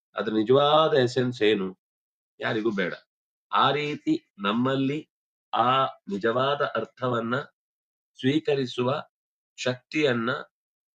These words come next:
ಕಸಿದುಕೊಳ್ಳುವಂಥದ್ದನ್ನೇ ವೇದದ ಅಪಹಾರ ಅಂತ ಹೇಳುದು. ನಮ್ಗೆ ಅರ್ಥ ಆಗದ ಹಾಗೆ ಮಾಡುದು, ತಪ್ಪೇ ಅರ್ಥ ಆಗುವಾಗ ಮಾಡುದು, ಅರ್ಥ ಆದ್ರೂ ಕೂಡ ಸರಿಯಾಗಿ ಕನ್-, ಅರ್ಥ ಆಗದೆ ಕನ್ಫ್ಯೂಸ್ ಆಗುವಂತೆ ಮಾಡುದು. ಇದು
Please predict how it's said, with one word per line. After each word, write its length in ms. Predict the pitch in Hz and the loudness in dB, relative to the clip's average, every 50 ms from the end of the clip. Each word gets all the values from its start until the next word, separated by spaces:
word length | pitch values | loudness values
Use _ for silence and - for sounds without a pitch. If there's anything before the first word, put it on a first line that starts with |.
| _ _ | _ _
ಕಸಿದುಕೊಳ್ಳುವಂಥದ್ದನ್ನೇ 1700 | - 139 131 - 170 165 160 165 160 - 139 135 135 131 123 120 113 113 110 - 110 107 101 98 101 98 98 98 104 120 143 170 202 - _ _ _ _ _ 117 | -4 -2 0 4 2 4 4 2 0 2 2 2 2 2 0 0 0 -2 -4 -4 -6 -6 -4 -2 -4 -2 -2 0 -2 -2 -2 -2 -6 -12 _ _ _ _ _ -2
ವೇದದ 340 | 113 123 131 123 117 110 127 | 0 0 0 0 0 0 0
ಅಪಹಾರ 540 | 117 101 - - 107 101 104 98 95 92 90 | 0 -2 0 -2 -2 0 0 0 0 0 -2
ಅಂತ 260 | 85 82 92 - 117 | -4 -6 -8 -10 -8
ಹೇಳುದು. 420 | 123 120 95 82 82 - _ _ _ _ _ _ _ _ _ _ _ _ 107 | -6 -6 -6 -6 -10 -14 _ _ _ _ _ _ _ _ _ _ _ _ -4
ನಮ್ಗೆ 200 | 113 117 110 107 | -2 0 0 0
ಅರ್ಥ 360 | 104 101 - _ _ - 123 | 0 -2 -6 _ _ 0 2
ಆಗದ 320 | 123 123 120 117 117 110 | 4 4 4 2 0 -2
ಹಾಗೆ 280 | 117 110 143 151 135 117 | 0 -2 -2 -2 -2 -2
ಮಾಡುದು, 320 | 98 92 87 85 80 - _ _ _ _ _ _ _ _ _ _ _ - | -2 -2 -2 -4 -6 -8 _ _ _ _ _ _ _ _ _ _ _ -2
ತಪ್ಪೇ 420 | 127 135 - - _ _ - 160 | -2 -2 -2 -8 _ _ 0 2
ಅರ್ಥ 280 | 147 131 123 123 - 117 | 2 0 0 -6 -8 -4
ಆಗುವಾಗ 340 | 120 117 107 113 120 131 120 | -2 -2 0 0 -2 -2 -2
ಮಾಡುದು, 440 | 104 95 90 82 - - - - _ _ _ _ _ _ _ _ _ _ _ _ | -4 -6 -6 -6 -8 -12 -14 -20 _ _ _ _ _ _ _ _ _ _ _ _
ಅರ್ಥ 300 | - 131 139 139 - - | -2 -2 -2 -2 -6 -2
ಆದ್ರೂ 380 | 143 131 135 143 147 160 160 156 | 2 2 2 2 2 0 -2 -2
ಕೂಡ 220 | - 151 143 139 143 151 160 - _ _ _ _ _ _ _ | 0 0 0 0 0 -2 -4 -8 _ _ _ _ _ _ _
ಸರಿಯಾಗಿ 560 | - - 135 135 165 170 170 170 170 165 160 | -4 -2 0 0 2 2 2 0 0 -4 -6
ಕನ್-, 360 | 147 - 143 135 143 147 143 - _ _ _ - | -6 -4 -4 -4 -4 -8 -14 -16 _ _ _ -6
ಅರ್ಥ 260 | 127 123 127 _ 143 | -6 -6 -6 _ -2
ಆಗದೆ 380 | 135 123 123 120 120 123 143 | 0 0 0 0 -2 -4 -4
ಕನ್ಫ್ಯೂಸ್ 500 | - - 151 147 156 156 165 165 156 127 | -8 -6 -6 -6 -6 -4 -2 -2 0 2
ಆಗುವಂತೆ 440 | 131 117 110 104 104 101 104 - 113 | 2 2 2 0 -2 -4 -4 -6 -8
ಮಾಡುದು. 380 | 110 101 92 82 82 - - - _ _ _ _ _ _ _ _ _ _ | -6 -6 -8 -8 -10 -14 -18 -20 _ _ _ _ _ _ _ _ _ _
ಇದು 460 | 127 135 143 175 147 113 117 117 - | -8 -2 0 2 2 2 0 0 -4